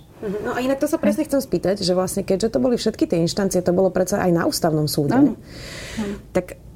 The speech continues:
Speaker 1: čo to vlastne vypovedá o Slovensku? A teraz aj o sudcoch, o prokurátoroch, aj o policajtoch. E, nie je ten rasizmus naozaj tak hlboko zakorenený, že sa presne potom stane, že pre nejaké vlastné preferencie a možno,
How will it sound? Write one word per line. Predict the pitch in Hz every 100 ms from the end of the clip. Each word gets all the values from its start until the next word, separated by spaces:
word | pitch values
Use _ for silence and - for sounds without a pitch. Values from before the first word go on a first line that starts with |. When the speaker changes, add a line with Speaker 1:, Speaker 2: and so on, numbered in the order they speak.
| - -
Speaker 1:
čo | 220
to | 226 403
vlastne | 330 -
vypovedá | 226 185 - 208 196 202 190 185 - -
o | 160
Slovensku? | - 175 220 220 - 226
A | 196
teraz | 233 240 - - - -
aj | 240
o | -
sudcoch, | 220 - 285 - 220 185 185 -
o | - 196 185
prokurátoroch, | 214 214 214 285 262 233 214 214
aj | - 190 175
o | 202
policajtoch. | 180 175 170 180 165 190 202
E, | - - - - - - 175 160 - -
nie | 185 190
je | 240
ten | 262 262
rasizmus | 208 196 247 214 202 196 -
naozaj | 180 180 226 240
tak | 226 214
hlboko | 196 185 214 233
zakorenený, | 170 165 165 160 165 170 185
že | 170
sa | 175
presne | 190 185 185 240
potom | 208 208 208
stane, | - 180 190
že | 190
pre | 190
nejaké | 190 185 185
vlastné | 180 202 - 262
preferencie | 185 180 208 202 - 202
a | 190
možno, | 208 269 285 269